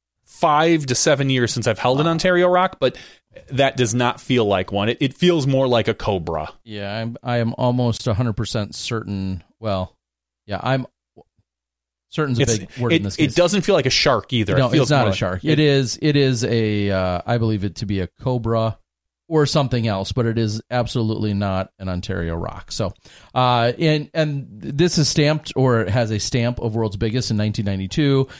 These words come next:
Speaker 2: And there's a whole nother, I mean, if you can do the math about San Marino rocks versus Ontario rocks, um, yeah, if you're looking for the profile, uh, it, it didn't, the math didn't check out to begin with, but,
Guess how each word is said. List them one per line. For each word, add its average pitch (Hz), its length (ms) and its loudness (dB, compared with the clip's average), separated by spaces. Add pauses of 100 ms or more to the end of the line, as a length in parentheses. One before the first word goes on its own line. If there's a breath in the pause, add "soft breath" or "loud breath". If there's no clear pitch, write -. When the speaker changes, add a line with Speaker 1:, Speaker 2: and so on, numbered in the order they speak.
(160 loud breath)
Speaker 2:
And 113 60 -6
there's 117 140 2
a 113 40 0
whole 120 160 0
nother, 107 440 0
I 104 80 0
mean, 107 160 -2
if 98 100 -4
you 117 80 0
can 117 140 0
do 123 160 2
the 110 100 -2
math 113 420 -2
about 95 480 -4
San 117 300 -4
Marino 135 320 2
rocks 120 300 0
versus 104 320 -4
Ontario 135 460 -2
rocks, 123 440 -4 (380 soft breath)
um, 95 600 -2 (380)
yeah, 95 160 -8
if 92 140 -8
you're 90 80 -8
looking 92 240 -6
for 95 100 -8
the 87 80 -8
profile, 107 500 -2 (320 loud breath)
uh, 95 280 -2 (840)
it, 160 300 -2
it 160 180 2
didn't, 185 400 0
the 147 120 0
math 170 340 2
didn't 143 300 0
check 139 280 0
out 131 200 0
to - 80 -10
begin 127 340 0
with, 185 300 -2
but, 143 480 0